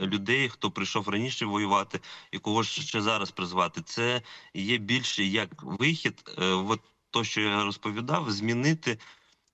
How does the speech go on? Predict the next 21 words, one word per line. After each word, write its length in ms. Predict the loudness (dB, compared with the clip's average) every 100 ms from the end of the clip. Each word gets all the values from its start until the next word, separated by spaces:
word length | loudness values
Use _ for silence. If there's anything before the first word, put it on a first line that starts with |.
| 0
е, 100 | 0
систему 640 | 2 0 2 2 4 4 2
і 120 | 0
більше 420 | 2 2 2 0
призвати 480 | 0 2 2 0 -2
людей. 440 | -2 2 2 2 -4 -18 -2
Е, 60 | 2
н-, 320 | 4 4 2 -4 -18 _ _ _ _
нам, 340 | 4 4 4 2 2 2 2 2
е, 640 | 2 4 4 4 4 0 0
вже 220 | 0 2
зараз, 420 | 2 2 0 0
на 100 | 0
жаль, 220 | 2 0 -2
дуже 380 | 0 2 2
вистачає 580 | 0 -2 -4 -2 0 0
людей. 440 | -2 0 2 2 -2 -14 -20 _ _ _ _ 0
Не 180 | 4 4
вистачає. 680 | 2 -2 -2 0 2 0 0
І, 440 | 2 4 6 6
ем, 840 | 6 4 4 4 4 4 2 -2